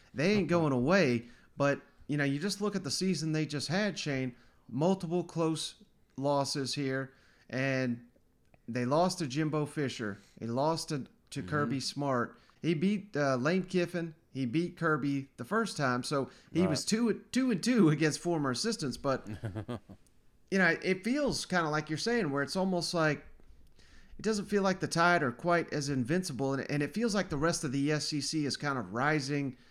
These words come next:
Speaker 1: as the time, a-, again, Alabama's gonna be number one. They're not falling very far, but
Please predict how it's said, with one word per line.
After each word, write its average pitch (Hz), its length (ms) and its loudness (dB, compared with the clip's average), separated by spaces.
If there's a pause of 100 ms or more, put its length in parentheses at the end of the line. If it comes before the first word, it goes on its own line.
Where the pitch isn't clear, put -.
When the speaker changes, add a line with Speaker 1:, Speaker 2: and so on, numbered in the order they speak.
(160)
Speaker 1:
as 131 220 -2
the 131 100 0
time, 143 440 0 (260)
a-, - 80 -8 (100)
again, 156 400 0 (120)
Alabama's 156 460 2
gonna 147 120 -2
be 143 60 2
number 139 260 0
one. 143 220 2
They're 135 100 0
not 143 300 -2
falling 135 560 2
very 139 220 0
far, 165 320 0
but 131 260 0